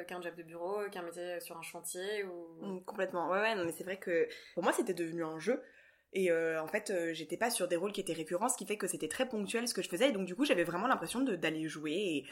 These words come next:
Speaker 2: et c'est arrivé aussi avec, euh, avec le théâtre plus tard, puisque j'ai commencé le théâtre. Euh, je faisais des cours de théâtre à, à droite à gauche, mais j'ai, j'ai commencé à jouer un peu au théâtre, entre guillemets, professionnellement. Je dis professionnellement parce que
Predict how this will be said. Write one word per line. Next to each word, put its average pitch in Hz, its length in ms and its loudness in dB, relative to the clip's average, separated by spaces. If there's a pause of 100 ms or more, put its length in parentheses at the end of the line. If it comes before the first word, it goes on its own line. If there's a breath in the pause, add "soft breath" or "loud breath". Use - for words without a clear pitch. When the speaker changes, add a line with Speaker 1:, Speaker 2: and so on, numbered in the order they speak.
(220 loud breath)
Speaker 2:
et 180 60 -2
c'est - 160 -4
arrivé 170 240 0
aussi 202 260 0
avec, 175 280 0
euh, 151 220 -2
avec 151 260 -4
le 151 80 -4
théâtre 180 240 0
plus 180 100 -6
tard, 226 160 2
puisque - 200 -8
j'ai 156 120 -6
commencé 170 320 -6
le 170 60 -8
théâtre. 180 340 -2
Euh, 151 80 2 (400 loud breath)
je - 80 -6
faisais 247 200 4
des 226 100 0
cours 196 160 -4
de 185 60 2
théâtre 202 280 2
à, 165 40 4 (140)
à 165 60 6
droite 165 200 -4
à 165 40 2
gauche, 214 200 0
mais 175 80 0
j'ai, 160 140 -4
j'ai 156 140 -6
commencé 170 380 0
à 165 120 4
jouer 170 200 0
un 165 100 0
peu 190 120 -6
au 185 80 0
théâtre, 175 460 -4
entre 180 380 0
guillemets, 180 300 2
professionnellement. 165 680 -2
Je - 60 -16
dis 165 120 -8
professionnellement 170 580 -4
parce 156 160 -6
que 147 160 -4